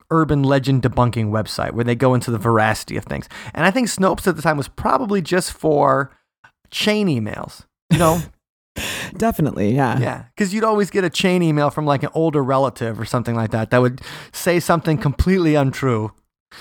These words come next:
Speaker 1: and something crazy. And I would get 'em all the time and be like, "Oh, I don't even, like, can I even respond to this?" And be like, "No, this is
Speaker 2: Right.
Speaker 1: ridiculous." But no, you could just send 'em to Snopes dot com and be like, "Just read this and then we'll talk about it later."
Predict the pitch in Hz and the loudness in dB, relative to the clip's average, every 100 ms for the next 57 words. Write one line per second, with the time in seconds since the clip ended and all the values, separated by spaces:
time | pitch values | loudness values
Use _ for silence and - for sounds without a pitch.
0 | - 135 - 151 - 160 165 - 151 139 | -20 -12 -2 -2 0 0 0 -2 0 0
1 | 143 143 165 170 151 143 135 135 131 127 | 0 0 0 0 0 0 0 0 -2 -2
2 | 127 123 117 - 143 151 143 127 120 113 | -2 -2 -6 -10 -6 -4 -2 -4 -6 -10
3 | - - - - - 127 - 170 175 170 | -16 -20 -20 -14 -8 -8 -4 0 2 2
4 | 165 - - _ _ - 160 165 147 139 | -2 -8 -14 _ _ -12 -6 -2 0 0
5 | 127 131 - - 143 131 131 127 113 - | 0 -2 -4 -2 0 2 2 0 -2 -4
6 | - 135 165 143 147 143 139 123 139 123 | 0 2 2 2 0 0 -2 0 0 0
7 | 127 165 156 156 131 - 131 131 127 123 | 2 2 4 2 2 2 2 2 2 0
8 | - - - - - 170 180 165 165 160 | -2 -16 -20 -18 -4 0 2 2 -2 -2
9 | - 175 151 127 - 180 214 - 135 120 | 0 2 2 0 2 2 2 0 0 0
10 | - 123 123 131 135 120 165 180 254 170 | -2 0 0 0 0 -2 -6 -2 -2 2
11 | 170 156 - 151 156 151 - 131 127 113 | 2 0 -4 -2 0 0 2 0 0 -2
12 | 113 - - - | -4 -4 -8 -10